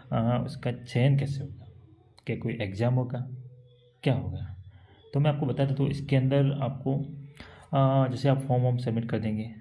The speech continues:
तो इसके अंदर आपको तीन गुना अभ्यर्थी को इसके अंदर लिया जाएगा, तीन गुना अभ्यर्थी को इसके अंदर लिया जाएगा।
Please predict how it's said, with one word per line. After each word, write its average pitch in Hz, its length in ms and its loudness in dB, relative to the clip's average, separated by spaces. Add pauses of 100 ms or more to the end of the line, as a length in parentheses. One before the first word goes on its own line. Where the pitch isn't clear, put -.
(220)
तो 123 180 -2
इसके - 260 -4
अंदर 135 220 2
आपको 139 400 -2 (600)
तीन 151 260 2
गुना 127 200 2
अभ्यर्थी 120 480 -2
को 123 140 -2
इसके - 240 -4
अंदर 120 200 0
लिया 110 220 2
जाएगा, 95 420 -10 (400)
तीन 117 200 0
गुना 117 220 -2
अभ्यर्थी 117 480 -4
को 139 200 -2
इसके 123 280 -6
अंदर 123 280 -4
लिया 135 220 6
जाएगा। 98 400 -6